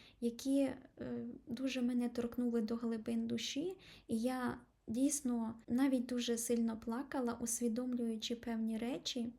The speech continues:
особливо той момент, коли Івану Хрестителю відрубали голову. І в той момент звучали дуже такі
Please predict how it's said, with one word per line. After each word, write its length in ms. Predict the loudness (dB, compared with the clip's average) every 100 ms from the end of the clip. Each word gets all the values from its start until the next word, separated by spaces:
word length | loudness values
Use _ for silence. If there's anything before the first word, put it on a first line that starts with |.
| -6
особливо 560 | -4 -2 2 2 2
той 240 | -2 0 2
момент, 500 | 2 0 0 -2 -4
коли 280 | -2 0 0
Івану 500 | 0 -2 0 -2 -2
Хрестителю 920 | -4 -6 -4 -6 -4 -2 -2 -2 -6 -14 -20 _
відрубали 600 | -4 0 0 2 2 2
голову. 640 | 0 0 -2 -2 -4 -8 -8 _
І 80 | -4
в 60 | -2
той 240 | 2 4
момент 440 | 4 2 2 0 -4
звучали 600 | -8 -4 -4 0 0 0
дуже 340 | 0 -2 -4
такі 380 | -4 -8 -6 -6